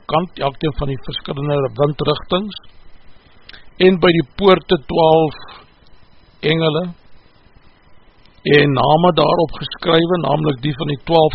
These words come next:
stamme van die kinders van Israel." Aan die ooste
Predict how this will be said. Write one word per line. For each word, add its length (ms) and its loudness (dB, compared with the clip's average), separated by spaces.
stamme 380 -2
van 120 -6
die 140 -8
kinders 400 -2
van 120 -8
Israel." 480 -6
Aan 120 -2
die 140 -2
ooste 400 6